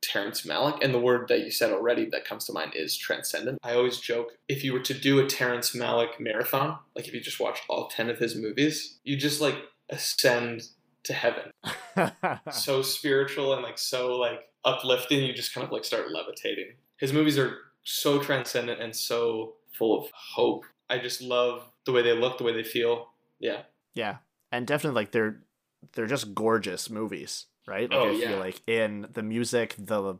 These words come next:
Speaker 2: cinematography, the actors, <laughs> like, just beautiful films in, like, full senses of the word.
Speaker 1: Hmm, yeah. Oh, movies can't be more than just a story. They can be experience. You go to a Terrence Malick movie not to, like, hear this cool story. You go to be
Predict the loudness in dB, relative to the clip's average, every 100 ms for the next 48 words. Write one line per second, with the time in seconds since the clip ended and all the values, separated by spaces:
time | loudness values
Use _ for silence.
0 | _ -10 -6 -6 -2 -2 -2 -6 -4 -6
1 | -6 -8 _ _ _ _ -8 -4 -2 -2
2 | -2 -2 -2 -2 -6 -10 _ -10 -4 2
3 | 2 4 2 0 -6 -12 -14 -14 -14 -12
4 | -6 -2 -2 -4 -6 -6 -10 -12 -16 -16
5 | _ -4 0 0 -2 -16 _ 2 6 6
6 | 6 0 -2 -8 -8 -6 -6 -10 -14 _
7 | _ -10 -6 -6 -2 0 0 -2 -16 _
8 | -2 -2 2 2 0 -4 -6 -4 2 4
9 | 6 4 4 0 -2 0 2 2 -2 -4
10 | -2 -2 -2 -6 -4 -2 -2 -6 -12 -16
11 | _ -10 -4 4 6 6 4 -2 -2 -4
12 | -4 -4 -6 -4 -2 -2 -4 -2 -2 -4
13 | -12 _ -14 0 2 2 0 -4 -4 -4
14 | -2 0 0 -2 0 6 6 6 -2 -6
15 | -6 -8 -10